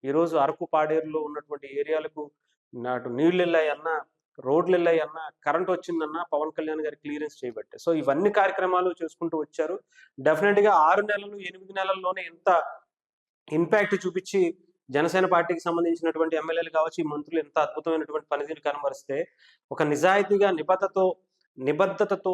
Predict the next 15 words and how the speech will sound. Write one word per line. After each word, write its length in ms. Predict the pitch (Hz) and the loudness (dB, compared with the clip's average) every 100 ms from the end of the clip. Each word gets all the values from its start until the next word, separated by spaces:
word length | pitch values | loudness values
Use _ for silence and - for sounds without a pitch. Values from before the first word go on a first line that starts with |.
| 160 | -6
ఎంత 200 | 143 160 | -8 -4
బలంగా 380 | 143 143 175 170 | 0 0 2 -2
పనిచేస్తే 520 | 156 160 160 - 165 | -2 -8 -12 -12 -8
ఇంకొక 260 | 160 156 147 | -6 -6 -6
ఐదు 200 | 143 160 | -6 -6
సంవత్సరాల్లో 580 | 151 156 170 160 156 180 - _ _ | -8 -8 -4 -4 -4 -6 -10 _ _
చాలా 120 | 139 131 | -6 -6
బలమైనటువంటి 720 | 113 135 190 220 220 196 190 - | 0 2 4 4 2 0 -2 -2
పోటీతత్వాన్ని 760 | - 208 240 202 - 185 180 | 0 2 0 -2 0 0 2
కూడా 200 | 170 170 | 2 0
ఒకరికొకరు 600 | 151 147 175 165 156 156 139 _ _ _ | -2 -4 -6 -6 -6 -6 -6 _ _ _
దీంట్లో 300 | 135 156 151 | -6 -4 -2
తీసుకుంటున్నట్టుగా 720 | 147 160 156 160 156 147 147 139 | -4 -6 -8 -8 -6 -4 -2 -4
కనిపిస్తున్నట్టు 540 | 139 135 - 143 123 | -6 -12 -12 -12 -10
జనసేన 460 | 117 139 147 156 | -8 -8 -4 -4